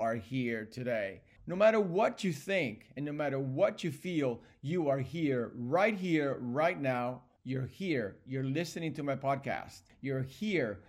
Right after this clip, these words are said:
You're trying to find a way to take responsibility for your own well-being. You are here. So no matter what it is that you think or feel,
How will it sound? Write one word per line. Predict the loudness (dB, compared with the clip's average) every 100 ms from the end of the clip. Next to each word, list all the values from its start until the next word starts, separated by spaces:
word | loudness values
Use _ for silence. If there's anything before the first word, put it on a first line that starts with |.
| -6
You're | -2 -2
trying | -2 0 2 4 2 0 -4
to | -6
find | -2 2 4 2 0
a |
way | 2 2 4
to | 2
take | 0 -2 -2
responsibility | -2 -2 -2 -2 -2 -2
for | -2 -2
your | 0
own | 0 0
well-being. | 0 -2 -2 -2 -2 -2
You | -2 0 2
are | 2
here. | 0 -6 -6 0 0 -2 -12 -10
So | -2
no | 0
matter | 2 2 2
what | 2 0
it | 0
is | 0
that | -2
you | -2 -4
think | -4 -4 -2
or | -4
feel, | -4 -4 0 0 0